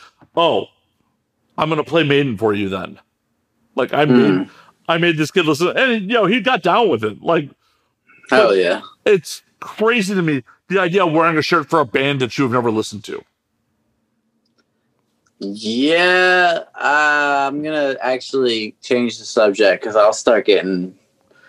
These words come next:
Speaker 2: the nineties in me will start coming out. I'm not trying to go there.
Speaker 1: Oh, uh, no, I, I wanna hear a little of this, a little, just a taste, just a taste.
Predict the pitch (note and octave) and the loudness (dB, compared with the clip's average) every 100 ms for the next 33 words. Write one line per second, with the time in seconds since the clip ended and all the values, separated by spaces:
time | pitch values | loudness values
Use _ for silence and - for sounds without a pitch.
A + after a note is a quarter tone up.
0 | - _ _ C3+ C3+ C#3 D3 C3 B2 A#2+ | -20 _ _ 0 2 4 4 4 4 2
1 | A2+ A2 G#2+ G#2+ - A2+ G2 A#2 G#2+ G2+ | 0 2 0 0 0 0 0 -2 0 0
2 | G2 F#2 - _ _ - A2 A2+ G#2+ B2+ | 0 -2 -6 _ _ -4 -2 -2 -2 -2
3 | A2 G2 G2+ G2+ F#2+ G2 - - G#3+ A3 | -2 0 0 2 2 0 -4 -4 0 0
4 | A#3 B3+ A#3 A#3+ C4 A#3+ C4+ C4+ G#3 G#3+ | 0 0 0 0 0 0 0 0 0 0
5 | D3 C#3+ C#3 F#2 - - - - - - | 0 0 0 -4 -10 -16 -12 -6 -6 -6
6 | - E3 F3+ - D3 B2+ - - - F#3 | -10 -10 -8 -2 -2 -2 -8 -12 -12 -14
7 | E3 D#3+ - | -10 -10 -12